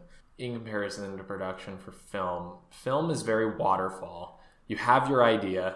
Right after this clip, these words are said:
That idea has to be set in stone, as immovable as it can possibly be. And then you, you, you execute, you know, you have your pre-production, you have your production, then you have your post-production.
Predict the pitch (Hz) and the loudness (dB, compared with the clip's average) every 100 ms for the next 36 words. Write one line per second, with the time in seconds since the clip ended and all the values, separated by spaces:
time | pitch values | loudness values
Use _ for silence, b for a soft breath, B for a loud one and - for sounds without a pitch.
0 | - - 143 151 120 113 107 107 - 127 | -10 -2 4 6 6 6 2 0 0 2
1 | 127 - 113 104 104 98 - _ _ _ | 2 -2 -4 -2 -4 -6 -14 _ _ _
2 | - - 123 117 - 131 131 - - 95 | -2 2 4 4 0 -2 0 -2 -2 -4
3 | 80 78 87 - - - 104 110 104 110 | -4 -8 -16 -18 -10 -4 -2 -2 0 2
4 | 139 156 135 123 117 104 101 101 95 - | 2 2 4 6 6 2 -4 -6 -8 -2
5 | - 131 - 123 120 104 90 85 92 - | 4 6 4 0 -2 -2 -6 -10 -14 -20
6 | _ _ b b b - 107 101 107 107 | _ _ b b b -6 -4 0 2 4
7 | 107 110 110 - b _ - 113 117 117 | 2 -2 -6 -12 b _ 0 4 4 0
8 | 120 117 - 120 113 117 120 104 101 - | -6 -6 -8 -4 -4 0 0 0 -4 -4
9 | 98 95 - - 104 98 98 95 98 92 | -4 -4 -10 -4 -2 0 0 -2 -4 0
10 | 170 151 139 135 - 120 104 104 - 101 | 2 4 6 6 2 0 0 0 0 0
11 | 98 107 98 95 95 92 90 87 - 82 | 0 -2 -4 -2 -4 -4 -8 -8 -10 -14
12 | 80 - 85 | -14 -14 -14